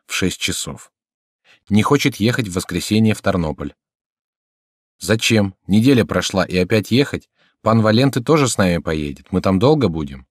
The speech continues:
Не хочет писать брату письмо. "Я же его увижу. А вдруг не застанешь его дома? Ладно уж, пускай". "С чего начнешь письмо?"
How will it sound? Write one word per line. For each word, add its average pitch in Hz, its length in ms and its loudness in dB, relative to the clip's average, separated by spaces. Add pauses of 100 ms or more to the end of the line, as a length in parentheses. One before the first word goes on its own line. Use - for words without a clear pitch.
(640)
Не 80 100 -6
хочет 104 340 -4
писать 95 320 -2
брату 90 300 -2
письмо. 76 480 -8 (580)
"Я 117 160 2
же 127 140 2
его 131 180 4
увижу. 95 480 2 (320)
А 82 140 -6
вдруг 113 260 -2
не 131 60 2
застанешь 107 520 0
его 80 200 -4
дома? 87 400 -2 (480)
Ладно 110 320 0
уж, 80 180 -8
пускай". - 480 -2 (960)
"С - 80 -14
чего 139 260 2
начнешь 98 380 0
письмо?" 78 420 -8